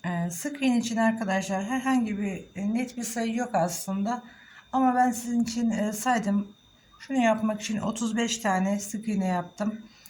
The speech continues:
Şu anda on üç tane sık iğnem var. Başladığım yere geldim. Devam ediyorum aynı şekilde üzerine sık iğne yapmaya. Şöyle ilmeklerimi biraz daha uzatarak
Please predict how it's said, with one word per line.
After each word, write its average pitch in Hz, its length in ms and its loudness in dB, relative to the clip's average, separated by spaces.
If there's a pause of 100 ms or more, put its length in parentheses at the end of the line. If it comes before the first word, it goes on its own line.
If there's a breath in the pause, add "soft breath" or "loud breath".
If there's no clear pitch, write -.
(260 loud breath)
Şu 254 200 -2
anda 226 240 4
on 226 160 4
üç 226 200 2
tane 202 280 2
sık - 280 -8
iğnem 202 400 2
var. 214 320 0
Başladığım 190 600 -2
yere 170 240 0
geldim. 165 380 0 (640 loud breath)
Devam 277 400 2
ediyorum 202 580 0 (460)
aynı 196 280 4
şekilde 175 440 -4
üzerine 180 680 0
sık - 300 -8
iğne 160 200 -2
yapmaya. 165 540 -2 (640 loud breath)
Şöyle 233 340 -2
ilmeklerimi 208 800 0
biraz 190 340 2
daha 214 200 0
uzatarak 202 800 -2